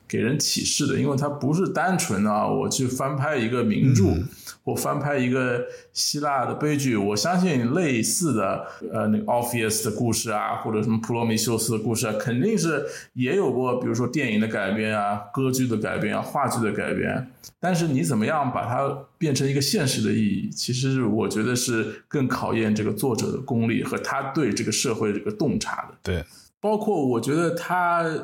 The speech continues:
Speaker 1: 就，就像你说的，他在试图给出一个答案。因为我之前也看这个作者写的文字，他这个最早是创作在零-，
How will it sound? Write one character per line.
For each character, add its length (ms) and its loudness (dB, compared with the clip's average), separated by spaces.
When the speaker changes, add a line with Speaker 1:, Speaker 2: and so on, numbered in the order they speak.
Speaker 1:
就， 180 0
就 200 0
像 160 2
你 80 2
说 260 2
的， 60 -2
他 120 -2
在 140 0
试 180 0
图 240 0
给 140 0
出 180 0
一 40 2
个 80 2
答 140 -4
案。 280 0
因 100 2
为 60 2
我 420 2
之 100 -4
前 180 0
也 40 -2
看 260 -2
这 80 2
个 120 2
作 180 2
者 100 2
写 140 0
的 100 0
文 200 0
字， 160 -2
他 220 -2
这 140 -2
个 140 0
最 180 0
早 220 0
是 80 0
创 240 0
作 160 2
在 260 0
零-， 260 0